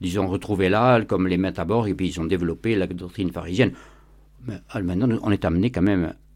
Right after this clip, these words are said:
à, euh, revoir ce modèle-là, hein, qui, on le trouve, je pense, on va le trouver un peu trop é-, étriqué. Euh, le mot pharisaïsme, pharisien n'existait pas. Il y avait un courant, oui, quand même, qui, qui était majoritaire, qui représentait ce qu'on appellera tardivement, euh,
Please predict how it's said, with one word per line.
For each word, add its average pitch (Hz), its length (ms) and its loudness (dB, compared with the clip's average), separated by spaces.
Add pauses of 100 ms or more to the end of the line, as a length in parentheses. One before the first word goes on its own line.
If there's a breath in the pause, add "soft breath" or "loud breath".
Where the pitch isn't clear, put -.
à, 110 200 0 (280)
euh, 101 140 -2
revoir 101 580 -2
ce - 120 -4
modèle-là, 85 600 -2
hein, 80 120 -6
qui, 87 260 -4
on 82 60 -2
le 80 80 -2
trouve, 92 360 0 (240 loud breath)
je - 120 -8
pense, 123 280 2
on 90 60 0
va 87 80 0
le 87 60 -2
trouver 92 160 -2
un 82 60 -2
peu 87 100 -8
trop - 200 -16
é-, 87 160 -6
étriqué. 117 580 -4 (800)
Euh, 95 720 -2
le 120 140 6
mot 120 140 8
pharisaïsme, 92 720 -2
pharisien 90 340 -4
n'existait 80 380 -6
pas. 196 180 2
Il 101 80 4
y - 20 6
avait 107 220 2
un 127 160 6
courant, 131 380 2
oui, 160 180 -4 (120)
quand 92 120 -2
même, 90 280 -2
qui, - 220 -10
qui - 120 -8
était 90 260 0
majoritaire, 95 640 0 (320 loud breath)
qui - 100 0
représentait 95 600 2
ce - 200 2
qu'on 127 220 6
appellera 90 520 0
tardivement, 87 520 0
euh, 90 220 -6